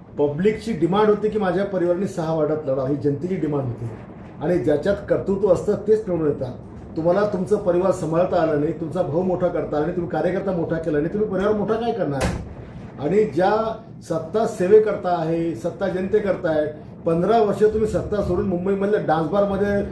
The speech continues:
म-, तिथल्या महिलांसोबत चाळे करत बसला, तुम्हाला जनतेची सेवा करता आणि अय्याशी तुम्ही तिकडे करत बसला आणि आता सत्ता सेवेकरता हे शहाणपण शिकवता तुम्ही आम्हाला?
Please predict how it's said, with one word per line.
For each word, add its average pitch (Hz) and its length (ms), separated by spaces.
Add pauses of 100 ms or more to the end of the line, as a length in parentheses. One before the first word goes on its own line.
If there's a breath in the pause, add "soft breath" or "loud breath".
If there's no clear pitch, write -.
(200 loud breath)
म-, 135 420 (120)
तिथल्या 175 240
महिलांसोबत 175 640
चाळे 165 220
करत 180 180
बसला, 165 420
तुम्हाला 160 480
जनतेची 160 280
सेवा 165 280
करता 180 300
आणि 170 160
अय्याशी 170 340
तुम्ही 196 180
तिकडे 175 180
करत 151 180
बसला 147 280 (340 loud breath)
आणि 160 120
आता 160 220
सत्ता 202 560 (160)
सेवेकरता 180 500
हे 185 260
शहाणपण 170 400
शिकवता 208 200
तुम्ही 220 200
आम्हाला? 233 240